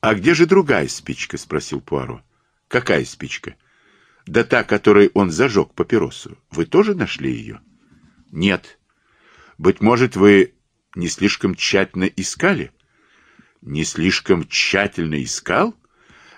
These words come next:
На мгновение показалось, что детектив взорвется от гнева, но усилием воли он сдержал себя. «Я вижу, вы любите пошутить, месье Пуаро.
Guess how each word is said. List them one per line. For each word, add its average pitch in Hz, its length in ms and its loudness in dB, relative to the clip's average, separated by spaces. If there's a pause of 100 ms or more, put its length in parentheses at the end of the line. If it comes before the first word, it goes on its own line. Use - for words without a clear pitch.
На 85 140 -4
мгновение 143 640 0
показалось, 135 520 -2
что - 400 0
детектив - 720 -4
взорвется 117 960 -2
от 64 100 -8
гнева, 170 500 -2 (460)
но 113 200 2
усилием 156 640 0
воли 139 380 2
он 107 160 -6
сдержал 92 460 -8
себя. - 360 -18 (760)
«Я 110 400 0
вижу, 143 480 -2
вы 156 220 2
любите 123 520 2
пошутить, 160 800 -6 (500)
месье 80 540 -4
Пуаро. 64 420 -10